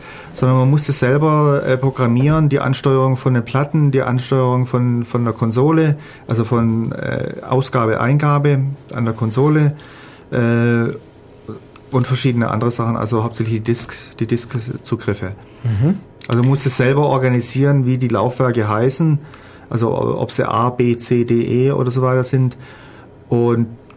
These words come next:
Speaker 1: das hat dann, ist dann eben individuell bei jeder, bei jedem Rechner, bei dem man es eben aufbaut.
Speaker 2: Bei jedem Rechner muss ich's im Prinzip anpassen an
Speaker 1: Ja, ja.
Speaker 2: seine
Speaker 1: Man muss das
Speaker 2: Hardware.
Speaker 1: bios anpassen an die Hardware.
Speaker 2: Okay. Das macht man in, äh,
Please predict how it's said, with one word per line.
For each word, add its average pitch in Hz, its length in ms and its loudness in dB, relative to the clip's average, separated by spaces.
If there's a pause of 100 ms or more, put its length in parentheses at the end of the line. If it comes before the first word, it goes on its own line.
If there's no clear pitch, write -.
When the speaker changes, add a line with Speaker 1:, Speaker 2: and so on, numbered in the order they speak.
(120)
Speaker 1:
das 120 180 -2
hat 123 100 2
dann, 117 540 0
ist 123 440 -2
dann 127 120 2
eben 123 200 0
individuell 131 720 2
bei 127 160 0
jeder, 117 300 0
bei 113 160 -2
jedem 117 320 0
Rechner, 110 420 0 (460)
bei 110 100 -2
dem 110 140 0
man 110 100 0
es 110 80 -2
eben 110 320 -2
aufbaut. 107 140 -2
Speaker 2:
Bei 131 240 2
jedem 160 180 2
Rechner 143 280 0
muss 135 180 0
ich's 127 340 -4 (160)
im 139 80 0
Prinzip 123 400 -4
anpassen 120 480 -2
an 113 320 -2 (220)
Speaker 1:
Ja, 113 100 0
ja. 113 80 2
Speaker 2:
seine 139 500 2
Speaker 1:
Man 123 120 2
muss 147 140 2
das 139 140 -2
Speaker 2:
Hardware. 156 260 4
Speaker 1:
bios 123 100 2
anpassen 117 600 0
an 110 140 -2
die 110 120 0
Hardware. 107 380 -2 (580)
Speaker 2:
Okay. 113 500 -2 (160)
Das - 180 -2
macht 233 220 -2
man 226 120 2
in, 208 200 2
äh, 165 260 -8